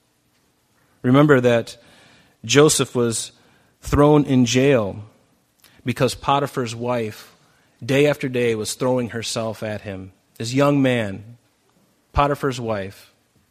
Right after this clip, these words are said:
throwing herself on him every single day, saying, "Lie with me, lie with me, lie with me." And Joseph,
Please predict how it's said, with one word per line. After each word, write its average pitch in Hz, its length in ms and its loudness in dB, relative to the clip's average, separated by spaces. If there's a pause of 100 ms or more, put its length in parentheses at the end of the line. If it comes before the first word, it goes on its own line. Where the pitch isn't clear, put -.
(160)
throwing 139 380 -2
herself 113 540 -4
on 120 200 -6
him 107 180 -6
every 127 280 -2
single 123 340 -4
day, 107 260 -4
saying, 113 320 -8
"Lie 117 220 -2
with 107 220 -6
me, 101 120 -8
lie 117 260 -4
with 110 200 -6
me, 104 120 -8
lie 113 260 -6
with 110 200 -10
me." 104 240 -16 (1300)
And 117 120 -8
Joseph, 123 760 -4